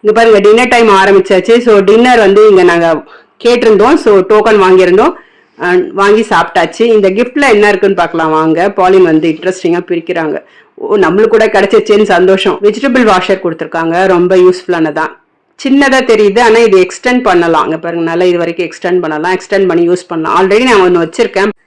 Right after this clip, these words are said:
இதுவும் சூப்பரா தான் இருக்கு, புது வருஷத்துல யூஸ் பண்ணலாம். சர்ச்சுக்கு வந்து கிளம்பியாச்சு. Actually, நான் ரொம்ப நாளா ஒரு லோட்டஸ் பிங்க் saree எடுக்கணும்னு ஆசை. இந்த நியூ இயர்க்கு வந்து அது கரெக்டா என் கண்ணுக்கு மாட்டுச்சு, எடுத்தாச்சு. So, எனக்கு ரொம்ப பிடிச்ச கலர் இந்த லோட்டஸ் பிங்க். So,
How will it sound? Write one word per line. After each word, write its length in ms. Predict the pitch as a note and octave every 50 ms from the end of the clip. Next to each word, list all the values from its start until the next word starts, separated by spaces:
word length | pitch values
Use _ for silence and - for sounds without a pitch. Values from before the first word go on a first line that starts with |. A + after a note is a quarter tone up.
| _ _ _ _
இதுவும் 400 | - A#3+ A#3+ C#4 D4 D4 C#4+ C#4+ C#4+
சூப்பரா 320 | C4+ B3+ G3+ A3+ A3 A3
தான் 180 | G#3+ A3 G#3+ G#3
இருக்கு, 300 | G3 F#3+ F#3+ - G3 F#3+
புது 340 | - - A#3 A#3 A#3 B3 A3+
வருஷத்துல 320 | A3 - G3 - G#3+ G3
யூஸ் 280 | G3 F#3 F3+ F3+ - -
பண்ணலாம். 380 | F#3+ F#3 F3 E3+ E3+ D#3+ - -
சர்ச்சுக்கு 420 | - B3 C4 C#4+ C#4 C#4+ - G#3
வந்து 180 | G3 G3 G3+ G3
கிளம்பியாச்சு. 840 | G#3 F3+ F3 F3+ F#3 F3+ F3 E3 D#3 - - G#3+ B3 C#4+ C#4 - - F#3
Actually, 320 | G3 - - A3+ B3 B3+ B3
நான் 220 | A3+ G3+ F#3 F#3
ரொம்ப 320 | F#3 G3+ G#3+ A3 A#3+ C4 B3
நாளா 380 | A3+ G3+ F#3+ F#3+ G#3 A#3 B3
ஒரு 280 | A#3+ G#3 G3 F3+ F#3+ A3
லோட்டஸ் 520 | A3+ G#3 G#3 A3 A#3 A#3 C4+ B3+ B3+ -
பிங்க் 280 | - A3 G#3+ A3 G#3+ G#3+ -
saree 280 | F#3 E3 F3 F3+ F3+ F3
எடுக்கணும்னு 320 | F3 E3 F3 F#3 F#3+ F3+
ஆசை. 440 | D#3+ D#3+ E3 D#3+ - G3+ A#3+ F4+ G#4+ - - - - - _ _ _
இந்த 440 | A3+ A3+ A#3+ C4+ C#4+ C#4+ C#4+ D4 C#4
நியூ 240 | B3+ B3+ B3+ B3 A#3+
இயர்க்கு 220 | A#3 - - A3+
வந்து 360 | G#3 F#3 F#3+ F#3 A3+ C4 C4+
அது 220 | B3 G#3 F3+ E3+ -
கரெக்டா 360 | F#3 F3+ F#3 - - - G#3+ G#3+
என் 160 | G#3 F#3+ F3
கண்ணுக்கு 340 | E3+ F3 F3 F#3 F#3 F#3 F#3
மாட்டுச்சு, 420 | F3+ E3+ E3+ E3 E3+ E3+ - -
எடுத்தாச்சு. 640 | G3+ E3+ D#3 E3+ E3 - E3+ D#3+ D#3 - - B3+ D4+
So, 300 | D4+ C#4+ A#3 G#3 F#3+ F3+
எனக்கு 200 | E3+ E3+ D#3+ E3+
ரொம்ப 240 | E3+ F3 G3 G#3 G#3 -
பிடிச்ச 440 | G#3+ G3+ G3+ - _ - - B3 A#3+
கலர் 280 | - F#3+ F#3+ G3+ G#3
இந்த 140 | G3 F#3 F3
லோட்டஸ் 400 | D#3+ E3 E3+ E3 G3+ F#3+ - -
பிங்க். 380 | - E3+ D#3 D#3 - A3+ D#4 -
So, 300 | - A3 F3 D3+ D3